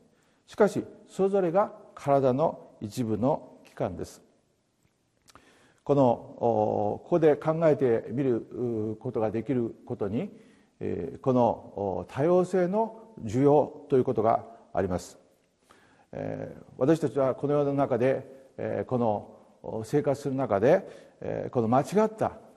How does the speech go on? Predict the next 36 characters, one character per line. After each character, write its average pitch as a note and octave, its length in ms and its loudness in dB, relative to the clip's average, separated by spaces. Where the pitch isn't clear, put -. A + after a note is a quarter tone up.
あ - 500 -8
ー、 - 40 -20
寛 C#3+ 140 0
容 C3+ 160 2
さ B2+ 160 0
を A2 40 0
持 G2+ 120 -6
っ - 20 -12
て - 400 -2
受 G#2+ 120 -8
け A#2 120 -2
入 A#2 60 4
れ A2 100 2
る G2 60 2
こ F#2+ 120 -4
と、 - 360 -4
ま C#3 100 -2
た E3 160 2
逆 D#3+ 300 2
に、 C#3+ 260 -2
え A2+ 560 -2
ー、 D3+ 240 -4
全 F#3+ 140 -6
く、 - 640 0
う-、 A2+ 60 -4
他 D3+ 200 0
の D3 80 0
も C3+ 100 0
の A#2+ 100 2
を G#2 80 2
受 - 80 -8
け D3 80 2
入 C#3+ 80 8
れ D3 60 2
な C#3 200 2
い F2 60 -8